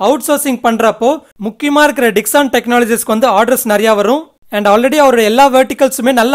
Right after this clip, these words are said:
ஆர்டர்ஸ் இருக்குன்னு சொல்லியிருக்காரு. And even ஜான்வரிலையும் வந்து நல்ல ஸ்ட்ரென்த் ஆகும்னு சொல்லியிருக்காரு. And நம்ம already பார்த்திருக்கோம், மொபைல் மேனுஃபேக்சரிங்கோட கவர்மெண்டோட பி எல் ஐ ஸ்கீம்ல, அதாவது ப்ரொடக்ஷன் லிங்க்டு இன்சென்டிவ் ஸ்கீம்ல Dixon டெக்னாலஜிஸ்க்கும் வந்து அப்ரூவல் கிடைச்சிருக்கு.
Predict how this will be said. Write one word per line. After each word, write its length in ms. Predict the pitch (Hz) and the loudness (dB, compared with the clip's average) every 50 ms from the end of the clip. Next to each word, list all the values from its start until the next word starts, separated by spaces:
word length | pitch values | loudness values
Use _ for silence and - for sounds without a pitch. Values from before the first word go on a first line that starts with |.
| 262 220 | 4 4
ஆர்டர்ஸ் 260 | 226 226 247 254 254 - | 4 2 0 -2 -2 -2
இருக்குன்னு 300 | 240 - - 240 240 - | -2 -2 -2 -2 -2 -2
சொல்லியிருக்காரு. 420 | 240 214 214 208 - 220 214 220 - - 294 - _ _ _ - 220 | -2 -2 -2 -2 0 0 0 0 0 -2 -4 -8 _ _ _ -8 -4
And 80 | 220 208 240 | -4 -2 -2
even 160 | 269 302 285 214 170 202 | 0 0 -2 -2 -2 -2
ஜான்வரிலையும் 600 | 214 233 269 277 277 294 285 269 269 294 294 269 | 0 0 0 -2 -2 -2 -2 -2 -2 0 0 0
வந்து 140 | 233 226 277 254 | 0 0 0 0
நல்ல 140 | 226 226 247 233 | 0 0 0 -2
ஸ்ட்ரென்த் 300 | - - 240 240 233 - 254 | -2 -2 -2 -2 0 2 2
ஆகும்னு 240 | 233 202 247 233 - | 2 2 0 -2 -2
சொல்லியிருக்காரு. 420 | 226 190 180 156 139 165 151 139 165 - - _ _ _ _ _ _ 220 | -4 -4 -4 -4 -6 -6 -6 -6 -8 -12 -16 _ _ _ _ _ _ -6
And 60 | 208 214 | -4 -2
நம்ம 120 | 220 214 202 208 | -2 0 2 2
already 260 | 214 233 269 247 311 233 285 | 2 2 0 -2 -4 -2 0
பார்த்திருக்கோம், 480 | 247 226 220 - 226 - - 285 277 233 220 | 0 0 0 -2 -4 -2 -2 -2 -2 0 -2
மொபைல் 260 | 220 214 294 302 277 233 | -2 0 -2 0 0 0
மேனுஃபேக்சரிங்கோட 840 | 214 226 240 269 - 277 262 254 - 269 262 262 233 220 202 180 196 226 285 285 - _ _ _ _ 151 185 | 0 2 0 0 0 0 -2 -2 -2 -4 -2 -2 0 0 0 2 2 0 0 -2 -6 _ _ _ _ -2 0
கவர்மெண்டோட 580 | 208 233 269 285 302 302 277 226 262 233 214 - - | 2 2 2 0 0 -2 0 0 0 0 0 -2 -4
பி 80 | 254 262 294 | -4 -4 -2
எல் 120 | 294 285 277 | 0 2 0
ஐ 40 | 262 - | 0 0
ஸ்கீம்ல, 320 | - - 233 208 196 185 190 - 202 | -2 -4 -4 -2 -2 -4 -4 -4 -2
அதாவது 240 | 190 208 208 208 269 - 240 | -2 0 0 -2 -2 -2 -2
ப்ரொடக்ஷன் 460 | 220 214 247 262 - - 285 262 240 226 | -2 -2 -2 -2 -2 -4 -4 -2 -2 -2
லிங்க்டு 280 | 247 269 254 - 269 240 | -2 -2 -4 -4 -4 -4
இன்சென்டிவ் 420 | 226 226 - 262 240 226 240 240 233 - | -4 -2 -2 -4 -2 -2 -2 -4 -4 -4
ஸ்கீம்ல 340 | - 240 220 202 185 190 208 262 302 - _ _ _ _ - 160 | -4 -4 -4 -2 0 0 0 0 0 -4 _ _ _ _ -6 -6
Dixon 380 | 226 220 - - 294 294 277 - 254 | -4 -4 -2 0 0 0 0 -2 -4
டெக்னாலஜிஸ்க்கும் 720 | 240 - 262 240 233 226 196 226 214 - - 302 277 254 220 | -6 -4 -2 -2 -2 -2 -2 -4 -6 -6 -4 -2 0 0 0
வந்து 160 | 220 247 247 - | 2 2 0 0
அப்ரூவல் 280 | - 240 226 208 - 190 | 0 -2 -4 -4 -4 -6
கிடைச்சிருக்கு. 440 | 170 - - 165 147 - - 156 | -8 -8 -10 -12 -12 -14 -16 -18